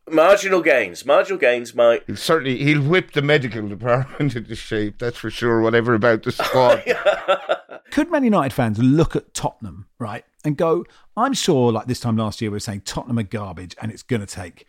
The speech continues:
Speaker 3: they are screwed forever 'cause their players are rubbish, the manager's rubbish, there's no structure, those players, no one's gonna buy 'em." And now suddenly, with quite a lot of changes and a new face,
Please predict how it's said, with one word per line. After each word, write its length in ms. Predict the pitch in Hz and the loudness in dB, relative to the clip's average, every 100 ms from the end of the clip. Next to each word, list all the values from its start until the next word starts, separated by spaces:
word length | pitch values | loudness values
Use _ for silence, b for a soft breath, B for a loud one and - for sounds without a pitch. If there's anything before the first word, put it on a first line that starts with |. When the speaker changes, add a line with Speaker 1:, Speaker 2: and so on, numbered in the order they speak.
| b b b | b b b
Speaker 3:
they 160 | 117 | -10
are 140 | 92 92 | -10 -12
screwed 520 | - - 127 110 92 | -10 -2 0 0 -4
forever 400 | 104 101 87 87 | -12 -12 -12 -14
'cause 200 | - 95 | -14 -14
their 140 | 85 | -14
players 440 | - 123 113 110 101 | -10 -8 -8 -8 -10
are 60 | |
rubbish, 500 | 98 95 87 92 87 | -12 -12 -12 -14 -16
the 100 | - | -14
manager's 460 | 95 110 104 98 90 | -10 -8 -8 -12 -12
rubbish, 520 | 98 98 98 95 - b b b | -10 -10 -10 -16 -18 b b b
there's 200 | 101 127 | -8 -2
no 260 | 120 107 | 0 -2
structure, 640 | 98 - - 127 - - 113 | -4 -10 -8 -8 -8 -8 -6
those 220 | 107 107 | -4 -6
players, 400 | - 123 110 104 | -8 -8 -6 -4
no 80 | 123 | -4
one's 140 | 110 95 | -4 -4
gonna 160 | 104 | -6
buy 360 | 92 110 107 98 | -6 -6 -6 -6
'em." 140 | 95 - b b 131 | -8 -10 b b -2
And 80 | |
now 80 | 147 | -2
suddenly, 580 | 131 190 190 143 127 120 - _ _ _ _ _ - - - | -2 -2 0 0 0 -2 -8 _ _ _ _ _ -20 -16 -10
with 180 | - - | -10 -8
quite 340 | - 330 139 | -4 0 0
a 40 | 135 | 2
lot 160 | 143 | 0
of 80 | - | -2
changes 380 | - 117 104 110 | -2 -2 -2 -2
and 120 | 107 | 0
a 60 | 107 | 0
new 340 | 127 131 113 | 2 2 0
face, 480 | - 120 95 85 | -2 -8 -8 -14